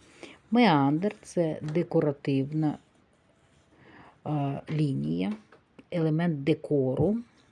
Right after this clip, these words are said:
який символізує безкінечність життя, нитку життя. Так?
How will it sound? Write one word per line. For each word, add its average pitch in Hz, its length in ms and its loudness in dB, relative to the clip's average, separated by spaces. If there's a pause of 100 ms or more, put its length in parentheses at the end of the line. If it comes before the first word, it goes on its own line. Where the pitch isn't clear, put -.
(1160)
який 156 760 -2 (1500)
символізує 156 920 2 (140)
безкінечність 156 880 -2
життя, 151 600 -6 (180)
нитку 151 520 -2
життя. 180 500 -8 (300)
Так? - 300 -10